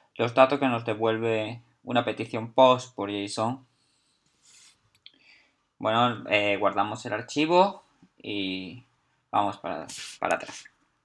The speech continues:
Bueno, a ver, ahora empezamos la instalación. Para ello vamos a escribir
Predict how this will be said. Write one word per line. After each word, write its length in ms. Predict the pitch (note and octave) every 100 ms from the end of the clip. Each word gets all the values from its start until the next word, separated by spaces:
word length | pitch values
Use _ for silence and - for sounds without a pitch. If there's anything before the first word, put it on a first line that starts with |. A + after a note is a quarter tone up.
| _ _ - - _ _ _ _ -
Bueno, 180 | A#2+ B2+
a 40 |
ver, 160 | C3 A#2
ahora 160 | C3 C3
empezamos 400 | C3+ C3+ C3+ C3
la 80 | C3+
instalación. 640 | C3 C#3 - F3+ G#3+ - _ - - _ -
Para 260 | A#2 A#2
ello 180 | C3 D#3+
vamos 280 | E3+ C#3+ D3
a 40 |
escribir 580 | C#3 - B2+ D3 G3+ G3+